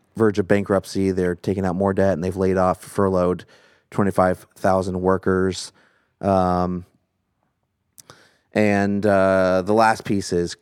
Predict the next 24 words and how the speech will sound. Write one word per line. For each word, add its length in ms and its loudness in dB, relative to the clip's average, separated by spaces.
uh, 140 2
another 280 0
analyst, 800 -4
Craig 320 0
Moffett, 560 -2
says 460 0
that, 480 0
uh, 280 -2
quote, 340 2
"Universal 480 0
has 160 -2
toyed 240 2
with 100 -6
the 80 0
idea 240 0
of 80 -2
direct-to-consumer 680 -2
in 60 0
the 80 -4
past, 320 -2
and 80 -8
A 160 -2
M 80 -4
C 340 -2